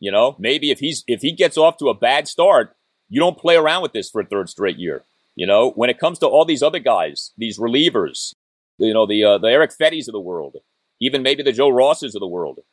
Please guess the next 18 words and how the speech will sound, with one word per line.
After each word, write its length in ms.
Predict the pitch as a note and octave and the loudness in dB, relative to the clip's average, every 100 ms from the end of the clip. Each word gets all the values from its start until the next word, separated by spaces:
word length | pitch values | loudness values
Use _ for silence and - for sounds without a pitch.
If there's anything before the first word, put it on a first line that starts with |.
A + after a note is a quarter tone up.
| _ _ | _ _
you 120 | B2 | -6
just 240 | D3+ E3+ - | 0 0 2
see 120 | C#3 | 2
a 80 | E3 | 2
lot 240 | A#2+ C#3 | 2 0
of 40 | D3 | -2
change 460 | - D#3+ F#3+ F2+ _ A2+ | -6 -6 -6 -12 _ 0
that 160 | A2 _ | 0 _
the 100 | A2+ | -4
Nats 300 | A2+ C#3 - | -2 -4 -4
kinda 180 | D3 C3+ | -6 -4
say, 180 | - C3+ | -2 -2
"Enough 360 | G#2 A#2+ - | 2 0 0
is 100 | D3+ | -4
enough 300 | C#3+ C3+ E3+ | -4 -2 -2
with 140 | E3 - | -6 -12
these 200 | F#2+ - | -14 -6
guys. 400 | F2+ E2+ F#2 | -2 -2 -4